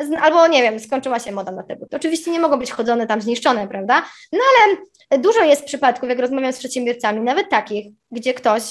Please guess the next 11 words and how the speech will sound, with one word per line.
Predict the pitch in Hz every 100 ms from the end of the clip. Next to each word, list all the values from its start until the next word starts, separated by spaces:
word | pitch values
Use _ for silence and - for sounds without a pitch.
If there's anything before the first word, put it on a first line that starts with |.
| - -
e, | 226 220 214 214 214 214
kupuje | 233 285 349
produkt, | 277 233 233 - _ _ _ _
fotografuje | 208 254 302 349 - 220 220
się, | 220 220 214 240 _ -
influencerki | 233 226 240 226 233 226 220 214 220 220 220 _ _ _ _
i | 359 381
zwraca. | 339 453 453 - - _ _ _ _ _ _ - - 175 226
Więc, | 226 294 247 311 - -
e, | 254 254 254 254 247
niestety | 254 415 - 214 208 220 254